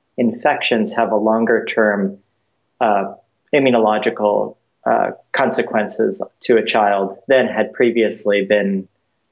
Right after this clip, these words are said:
understood." Then there's the, the former hypothesis is really getting at these more direct sort of heterologous benefits of vaccines, where a child who gets a measles-containing vaccine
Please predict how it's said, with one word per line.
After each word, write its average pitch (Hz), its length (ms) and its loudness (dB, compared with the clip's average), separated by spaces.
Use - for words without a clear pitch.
understood." 110 680 0
Then 139 160 4
there's 135 180 2
the, 123 280 4
the 117 200 0
former 165 600 0
hypothesis 117 760 -2
is 113 200 -2
really 135 320 4
getting 107 340 2
at 104 180 0
these 107 220 -4
more 113 160 2
direct 110 560 0
sort - 300 -2
of - 100 -6
heterologous 110 760 2
benefits 117 520 -2
of 98 80 -8
vaccines, 101 560 -4
where 101 300 0
a 117 80 2
child 123 400 2
who 123 80 4
gets 120 260 -2
a 117 60 -2
measles-containing 113 960 0
vaccine 104 800 0